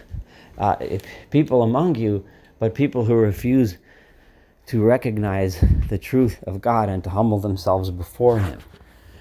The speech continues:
Let's continue in verse nine, where we continue to see this theme, Ko Amar Adonai Elohim, so says the Lord God, Kol Ben Nechor, any foreigner,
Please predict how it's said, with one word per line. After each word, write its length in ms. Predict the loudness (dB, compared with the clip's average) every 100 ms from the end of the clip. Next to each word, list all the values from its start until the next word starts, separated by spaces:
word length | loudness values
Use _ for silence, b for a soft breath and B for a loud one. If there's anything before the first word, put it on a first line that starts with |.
| B
Let's 160 | -12 -8
continue 440 | -6 -4 0 2
in 140 | 2 2
verse 280 | 0 -2 -2
nine, 360 | 0 0 0
where 120 | -2
we 100 | -2
continue 440 | -6 -8 -6 -6 -4
to 100 | -6
see 200 | -4 -4
this 280 | -2 -4 -8
theme, 420 | -6 -2 0 0
Ko 160 | -2 -4
Amar 360 | -2 -4 -4
Adonai 320 | -4 -4 -4
Elohim, 420 | -2 -2 -2 -2 -2
so 180 | -2
says 300 | -2 0 -2
the 100 | -2
Lord 240 | -6 -6 -4
God, 320 | -4 -4 -6
Kol 260 | 0 2 2
Ben 320 | 2 2 4
Nechor, 480 | 0 -2 0 0 0
any 240 | 0 0
foreigner, 560 | 0 -2 -2 -4 -10